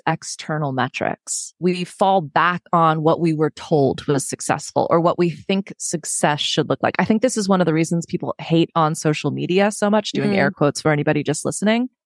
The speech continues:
Speaker 1: because it's a false sense of success. I'm not saying that there's a problem with that, but if you're finding yourself triggered on that platform, it's likely because that's just simply not your definition. And as one of the reasons I love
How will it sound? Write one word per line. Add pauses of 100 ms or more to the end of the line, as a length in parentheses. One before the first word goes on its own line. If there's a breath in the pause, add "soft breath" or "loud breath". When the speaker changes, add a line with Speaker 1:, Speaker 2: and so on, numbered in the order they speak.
(600)
Speaker 1:
because
it's
a
false
sense
of
success.
I'm
not
saying
that
there's
a (120)
problem
with
that,
but
if
you're
finding
yourself
triggered
on
that
platform, (320)
it's
likely
because
that's
just
simply
not
your
definition.
And
as (180)
one
of
the
reasons
I
love